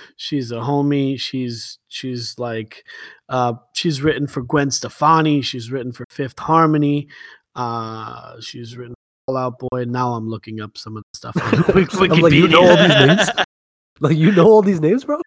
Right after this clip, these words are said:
Speaker 1: <laughs> Nah. Um, but yeah, and, um, now she's, she was signed to Epic here in America. Here in America,
Speaker 2: Mm-hmm.
Speaker 1: she's signed to Epic, which is big. Um, uh,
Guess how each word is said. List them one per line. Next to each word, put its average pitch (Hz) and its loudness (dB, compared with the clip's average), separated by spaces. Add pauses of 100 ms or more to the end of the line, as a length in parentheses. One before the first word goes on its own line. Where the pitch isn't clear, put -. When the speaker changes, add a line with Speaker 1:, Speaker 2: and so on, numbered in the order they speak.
(280)
Speaker 1:
<laughs> - -8
Nah. 165 -2 (800)
Um, 139 0
but 143 -4
yeah, 165 -2
and, 143 -4
um, 131 -4
now 147 -2
she's, 139 -2 (300)
she - 0
was 214 2
signed 208 2
to - -2
Epic 180 0
here 180 4
in 151 2
America. 143 -4
Here 147 -8
in 143 -6
America, 165 -8
Speaker 2:
Mm-hmm. 151 -10
Speaker 1:
she's 147 -18
signed 139 -16
to - -14
Epic, 147 -14
which 120 -18
is 120 -14
big. 120 -8 (500)
Um, 123 -2 (1160)
uh, 135 -8